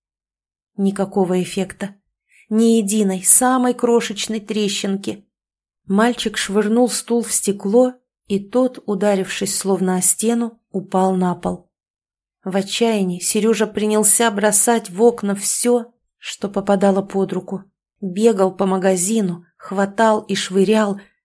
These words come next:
но всё было бесполезно. Он остановился, тяжело дыша, чувствуя, что сил почти не осталось. Слёзы подступили к горлу,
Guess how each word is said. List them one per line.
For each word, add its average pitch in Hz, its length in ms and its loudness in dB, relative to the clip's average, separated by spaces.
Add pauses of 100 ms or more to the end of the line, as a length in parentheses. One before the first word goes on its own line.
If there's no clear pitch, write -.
(180)
но 202 160 -2
всё 202 380 -2
было 185 260 -4
бесполезно. 185 880 -2 (1160)
Он 233 160 2
остановился, 220 880 2 (120)
тяжело 202 380 0
дыша, 190 460 -2 (440)
чувствуя, 208 600 -4
что 202 240 -4
сил 233 320 0
почти 196 460 -6
не 208 120 0
осталось. 190 720 -2 (480)
Слёзы 196 480 0
подступили 190 580 -2
к 185 60 2
горлу, 185 540 -2